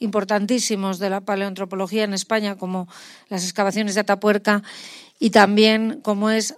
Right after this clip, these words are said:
Alfredo Pérez González, que es una, una de las personas, una em-, eminencia absoluta en, en materia de geología. Yo creo que la confluencia de estas tres personas, con toda su trayectoria, su sabiduría, su entusiasmo, sus ganas,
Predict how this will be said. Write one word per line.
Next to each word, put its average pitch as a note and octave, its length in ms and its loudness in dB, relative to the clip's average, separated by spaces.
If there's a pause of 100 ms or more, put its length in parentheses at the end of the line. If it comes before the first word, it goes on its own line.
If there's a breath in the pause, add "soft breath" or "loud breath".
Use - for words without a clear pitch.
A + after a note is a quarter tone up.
Alfredo A3 440 6
Pérez G#3+ 220 6
González, G#3 480 2
que G#3 100 2
es F3+ 160 0
una, G#3+ 680 2 (420 loud breath)
una A3 300 2
de A3 80 6
las G#3+ 200 4
personas, A3 460 -2
una B3 180 6
em-, A#3+ 160 0
eminencia A3+ 840 2 (260)
absoluta A3 720 2
en, G3 240 0 (360 loud breath)
en G3+ 320 -2
materia G#3 420 0
de A3 80 -4
geología. G#3+ 560 0
Yo G#3+ 120 4
creo A#3 200 2
que A#3 140 2
la G#3+ 140 4
confluencia A3 640 2
de G#3+ 60 0
estas G#3 260 -8
tres A#3+ 200 0
personas, A3 640 -4 (360 loud breath)
con A3 220 4
toda B3+ 280 6
su A3+ 160 -4
trayectoria, A3 800 2
su G#3 140 -6
sabiduría, G#3+ 600 2
su A3 140 -2
entusiasmo, A3 640 0
sus G3+ 180 -8
ganas, A#3 420 2